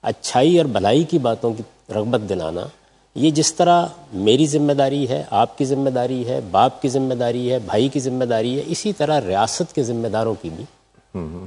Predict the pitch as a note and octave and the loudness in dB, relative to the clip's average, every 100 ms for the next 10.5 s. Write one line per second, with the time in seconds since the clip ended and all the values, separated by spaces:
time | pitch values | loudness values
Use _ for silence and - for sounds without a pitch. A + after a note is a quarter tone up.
0 | - G#2 A2+ G#2 F2 F2+ - A2+ A2+ _ | -8 -2 0 0 -2 -10 -12 -16 -20 _
1 | _ _ _ _ _ - - A3+ A#3 - | _ _ _ _ _ -20 2 6 6 6
2 | G#3 D#3 A#2+ A2 G2 F#2 - D#2+ E2+ F#2+ | 4 4 2 2 0 -2 -6 -8 -10 -14
3 | - _ _ - A2 G#2+ G#2+ C#3 D3 - | -18 _ _ -4 0 0 2 0 0 -4
4 | - _ _ - A2 G#2+ A2 A2+ A#2+ F#2 | -20 _ _ -8 -2 0 2 2 2 2
5 | F2+ - B2 C#3 C#3 B2 A2+ A2+ A#2+ A#2+ | -2 -2 0 0 0 -2 -2 -2 -4 -4
6 | B2 A#2+ C#3 A2+ G2 - A#2+ D3 C3 A#2+ | -6 -4 0 0 0 2 2 0 0 0
7 | A#2 B2 A2+ A#2+ A#2 G#2+ G#2 G2+ F#2 G#2 | 0 -4 -4 -6 -6 -6 -6 -6 -4 -2
8 | B2 B2 F#3 - - _ - F#2+ A2+ F3+ | -2 -2 -6 -16 -20 _ -10 -2 2 4
9 | G3 E3 A#2 E3+ - D3 C3 A2 B2+ E3+ | 4 2 2 0 2 2 4 4 6 6
10 | F#3+ D3 A2+ A#2+ | 6 4 2 0